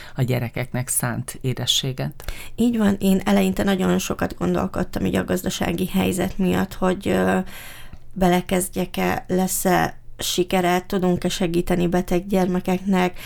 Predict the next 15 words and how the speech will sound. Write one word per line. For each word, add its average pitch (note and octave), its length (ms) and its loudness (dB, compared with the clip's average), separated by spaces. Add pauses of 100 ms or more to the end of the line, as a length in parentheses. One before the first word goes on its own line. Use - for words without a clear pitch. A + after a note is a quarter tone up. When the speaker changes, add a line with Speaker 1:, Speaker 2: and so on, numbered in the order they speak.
(300)
Speaker 2:
de F3+ 120 2
kaptam F#3 420 2
különböző F3+ 480 4
cégektől F3+ 640 0
megkeresést, F3+ 1000 -2
és F3+ 280 -2
az F3+ 260 -2
egyik F3+ 340 0
anyuka, F3 380 0
Berta F3 400 2
Laura F#3+ 420 0 (420)
megkeresett, F#3 640 0
hogy F3+ 300 -2
gyűjtünk, F#3+ 720 0 (640)
mondom, F3+ 320 4